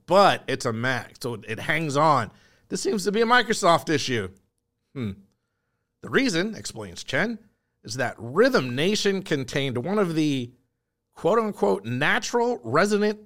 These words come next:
frequencies. It's the same frequency that laptops with a fifty-four hundred R P M hard drive had. Hmm. Fortunately, devices with a disk spinning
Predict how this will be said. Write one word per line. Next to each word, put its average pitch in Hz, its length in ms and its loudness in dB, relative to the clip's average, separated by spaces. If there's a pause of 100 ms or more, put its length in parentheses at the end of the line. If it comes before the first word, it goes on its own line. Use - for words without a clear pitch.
(120)
frequencies. 120 1080 -6 (1700)
It's - 140 -10
the 123 100 -14
same 165 280 -2
frequency 139 480 -4
that 117 200 -6
laptops 131 680 -2
with 147 160 -10
a 101 100 -8
fifty-four 113 680 -6
hundred 123 320 -6
R 110 180 -6
P 123 180 -8
M 127 100 -10
hard 208 280 -4
drive 113 280 -4
had. 92 300 -10 (440)
Hmm. 120 420 -6 (540)
Fortunately, 165 440 4
devices 117 480 -2
with 117 120 -4
a 104 60 -4
disk 131 500 -4
spinning 240 580 2